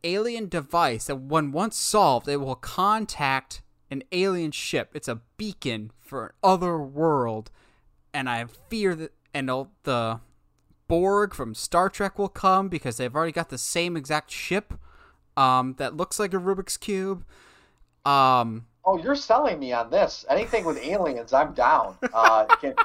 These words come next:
Speaker 2: I mean, th-, this, that sounds really good. I was honestly thinking this would go the line of, like, they're gonna try to make a Rubik's Cube, like, into an animation movie, kinda like a wannabe Pixar film. That's where I'm going with it. That,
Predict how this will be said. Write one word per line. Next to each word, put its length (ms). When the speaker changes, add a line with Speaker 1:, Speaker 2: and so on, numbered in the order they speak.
Speaker 2:
I 120
mean, 200
th-, 160
this, 180
that 260
sounds 320
really 300
good. 200
I 180
was 280
honestly 380
thinking 320
this 180
would 140
go 260
the 120
line 340
of, 160
like, 240
they're 100
gonna 180
try 200
to 100
make 320
a 40
Rubik's 400
Cube, 380
like, 160
into 320
an 100
animation 640
movie, 440
kinda 160
like 360
a 140
wannabe 540
Pixar 500
film. 240
That's 260
where 160
I'm 280
going 360
with 160
it. 160
That, 180